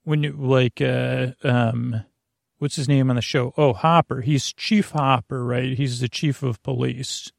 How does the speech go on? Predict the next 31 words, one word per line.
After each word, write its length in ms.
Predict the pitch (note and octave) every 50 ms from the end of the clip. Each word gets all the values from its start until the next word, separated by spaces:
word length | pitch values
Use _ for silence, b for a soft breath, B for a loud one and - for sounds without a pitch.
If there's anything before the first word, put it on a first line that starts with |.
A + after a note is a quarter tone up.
| _ _ _ _ _ _ _ _ _ _ _ _ _ _ _ _ _ _ _ _ _ _ _ _
In, 260 | - B2+ C#3+ C#3+ C#3
in, 400 | C#3+ D3+ D#3 C#3+ C3 C3 B2+ B2+
so 220 | B2 - - D3+ C#3
in 100 | C3 A#2
sh-, 480 | - - - - - D#3 D#3 D3+ D#3 - -
Odder 360 | - D#3 F3+ G3 G#3 G3+ F3 C3+
Things, 340 | - - C#3+ C#3 C3 -
they 80 | - C#3+
don't 160 | C#3 C#3 B2
have 300 | G#2+ C#3 C#3 C3+ B2+ A#2+
a 40 | A#2+
police 400 | - - C3+ B2+ B2 A#2+ - -
department. 580 | - D3 B2+ - C3 B2+ A#2+ - B2+ B2 A2+ -
They 100 | - C#3
have 300 | G#2 B2 C3+ C3 B2+ B2
a 80 | B2+ A#2
community 500 | - - D#3+ D3 D3 C#3+ C3+ C3 C3 C3
resource 640 | C3 C#3 C#3+ C3+ - - - B2+ B2 A#2+ - -
department. 560 | - C3 - - C3 B2 A#2+ A#2+ B2+ C3+ B2+
It's 160 | B2+ B2 -
just 200 | - C#3+ - -
a 60 | C#3+ C3
different, 560 | A2+ A2+ C#3 C#3 B2 - C#3+ C3 B2 A2+ A#2+
I 60 | A#2+
mean, 220 | B2+ B2+ B2 B2
they're, 220 | B2+ B2+ B2+ C3+ C3+
they're 220 | A#2+ B2 C3+ C3
mammals. 760 | B2 B2+ C3 B2+ C3 C3+ C3+ C3+ B2+ A#2+ A#2+ B2 A#2 - -
They're 120 | B2 B2+
not 260 | B2 B2+ B2+ B2+ A#2+ -
humans. 960 | B2+ C#3 C#3 C#3 C#3 C3+ B2+ A#2+ B2 B2 C3+ C3+ B2+ - - - - -